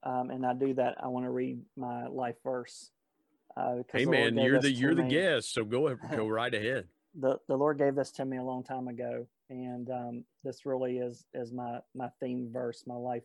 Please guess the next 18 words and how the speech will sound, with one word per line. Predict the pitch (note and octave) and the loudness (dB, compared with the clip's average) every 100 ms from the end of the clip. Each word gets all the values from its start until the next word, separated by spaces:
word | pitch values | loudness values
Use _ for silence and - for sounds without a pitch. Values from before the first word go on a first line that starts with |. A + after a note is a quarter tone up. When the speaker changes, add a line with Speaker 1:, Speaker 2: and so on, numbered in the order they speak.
| - | -4
Speaker 1:
verse. | B2+ B2 - - - _ _ _ _ - | -4 -4 -6 -16 -20 _ _ _ _ -10
It's | C3 - | -8 0
in | C#3 C3 | 2 4
Isaiah | C3 B2 C3+ C#3 C#3+ C#3+ D3 _ _ | 4 4 6 8 8 6 4 _ _
chapter | C#3 C3+ - | 2 2 0
twelve | A#2+ - C3+ B2+ | -8 0 4 4
and | B2 A#2+ | 2 0
verse | B2 A#2 - - | 0 0 -6 -14
two, | - C#3 B2+ A#2+ - _ _ _ _ _ - | -2 2 2 -2 -8 _ _ _ _ _ -6
and | B2+ | -4
it | - | -4
says | - B2+ B2+ | 2 2 2
this, | B2+ C3 B2 B2 - _ _ _ _ _ | 0 2 2 0 -8 _ _ _ _ _
"Behold, | A#2+ C3+ B2 D3 C#3+ B2 | 2 4 6 6 4 4
God | C3+ D3 D#3 | 6 8 6
is | C#3+ | 4
my | C#3+ C3+ | 4 4
salvation. | C3 - B2+ B2 B2+ C3 - C3 B2 | 4 4 4 6 6 4 -2 -6 -6